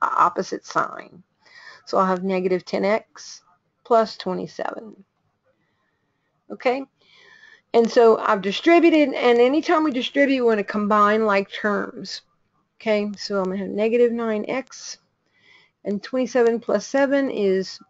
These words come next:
plus thirty-four. Okay, and I'll bring down the rest. Now I can start moving from side to side there. I want my x's on one side and my constant terms on the other.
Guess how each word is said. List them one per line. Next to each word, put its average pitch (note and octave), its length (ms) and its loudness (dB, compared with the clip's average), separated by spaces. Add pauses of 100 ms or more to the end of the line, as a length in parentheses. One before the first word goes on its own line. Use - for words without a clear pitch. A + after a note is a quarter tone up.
plus G3 340 -6 (140)
thirty-four. F#3+ 800 -6 (2000)
Okay, G#3+ 280 -6
and - 100 -8
I'll E3 140 -8
bring G3 240 -6
down A3+ 220 2
the G3+ 80 0
rest. - 580 -6 (640)
Now A#3 680 4
I E3 120 0
can G#3 180 -6
start G3+ 440 0
moving G3+ 560 -2
from F#3+ 340 -2
side F#3+ 300 -2
to - 60 -10
side - 420 -8
there. - 200 -6
I G3 140 -2
want G3+ 240 0
my F#3 160 0
x's G3+ 480 -4
on G3+ 180 2
one F#3+ 180 -2
side F3+ 400 0
and F3+ 140 -2
my F3 140 0
constant F#3+ 640 -2
terms F#3 380 -4
on F3+ 100 -4
the E3+ 160 -6
other. - 280 -6